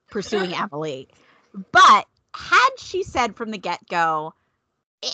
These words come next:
Speaker 1: had she explained all of this from the get-go and said, "I am married,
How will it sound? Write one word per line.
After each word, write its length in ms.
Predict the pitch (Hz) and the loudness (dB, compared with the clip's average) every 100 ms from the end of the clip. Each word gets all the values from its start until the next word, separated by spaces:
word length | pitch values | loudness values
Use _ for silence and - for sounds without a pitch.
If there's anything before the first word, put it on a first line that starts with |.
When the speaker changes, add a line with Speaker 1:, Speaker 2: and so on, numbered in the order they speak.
| - | -8
Speaker 1:
had 320 | 302 359 370 | 0 2 2
she 120 | 392 | -6
explained 500 | 277 - 254 233 214 | -10 -12 -6 -4 0
all 180 | 180 165 | 0 0
of 80 | 165 | -6
this 220 | 156 - | -14 -12
from 200 | 196 185 | -12 -10
the 80 | 175 | -12
get-go 580 | - - - 85 76 - _ _ _ 196 | -12 -16 -16 -14 -16 -20 _ _ _ -8
and 180 | 180 | -8
said, 560 | - 208 175 165 160 165 _ _ _ _ _ _ _ _ - | -6 -2 0 0 -2 -10 _ _ _ _ _ _ _ _ -2
"I 180 | 185 190 | 0 0
am 240 | 240 294 | -4 -4
married, 760 | 294 285 277 269 262 262 262 | -2 0 0 -2 -4 -6 -8